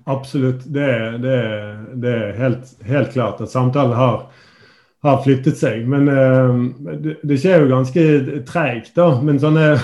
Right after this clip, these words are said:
<laughs> sånne kulturelle endringer er jo også seige prosesser da,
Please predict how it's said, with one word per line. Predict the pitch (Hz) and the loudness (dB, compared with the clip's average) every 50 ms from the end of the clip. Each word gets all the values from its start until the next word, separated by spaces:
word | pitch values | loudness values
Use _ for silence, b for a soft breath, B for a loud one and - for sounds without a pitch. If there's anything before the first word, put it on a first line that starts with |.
| - 135 | 0 0
<laughs> | 160 120 165 160 - | 0 2 0 0 0
sånne | 127 160 147 151 147 135 135 | -2 -2 0 0 -2 -2 -2
kulturelle | - 135 127 135 135 147 147 143 131 117 | -4 -4 -4 -2 -2 0 0 0 0 0
endringer | 117 120 127 135 143 139 131 113 104 107 127 | -2 -2 -2 -2 -2 -2 -2 -2 -4 -4 -2
er | 135 139 139 120 | 0 0 0 0
jo | 110 107 | 0 -4
også | 117 123 - 143 127 | -6 -6 -6 -8 -8
seige | - - - - 120 120 123 127 127 135 131 131 | -8 -12 -8 -4 -2 0 2 2 2 2 0 -2
prosesser | - 143 - - 123 120 - - 101 98 104 | -4 -8 -4 -4 -4 -4 -4 -6 -10 -10 -6
da, | 113 123 127 | -6 -6 -6